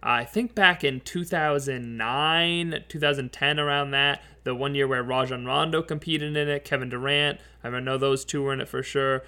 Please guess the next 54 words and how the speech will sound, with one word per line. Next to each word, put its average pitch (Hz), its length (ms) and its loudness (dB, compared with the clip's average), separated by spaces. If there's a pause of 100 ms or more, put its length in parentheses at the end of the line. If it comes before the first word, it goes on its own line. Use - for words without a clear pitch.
(140)
I'm 131 80 -8
not 131 120 2
exactly 127 440 0
sure 139 180 -2
on 127 100 -4
the 120 80 -6
year, 127 200 0
but 123 220 -4
that, 135 160 -4
that 131 140 -2
I 151 160 4
watched 190 360 0
that - 160 -10
and 117 120 -8
I 120 60 -2
found 131 280 -4
that 135 100 0
interesting. 135 480 -2
So 123 240 -2 (220)
I'm 123 100 0
gonna 185 140 6
find 180 240 4
this 165 160 0
interesting. 151 360 -2
Hopefully 175 420 0
it 123 120 0
works, 151 500 0 (300)
uh, - 60 -6
as 127 260 2
a 120 80 0
visual, 135 640 2
you 131 100 -6
know, 117 280 -8
thing. 160 300 2
I, 117 100 0
I, 120 280 0
I 131 40 2
think 151 300 -4
that 135 220 2 (300)
there 135 400 4
are 143 220 4
gonna 160 180 -2
be 165 80 -2
some 156 160 -4
problems 147 460 -2
still 143 260 4
with 127 220 -2
how 131 300 0
you're 131 200 0
relying 143 440 2
on 143 100 -2
each 143 220 -6
player 156 580 4
and 120 220 -4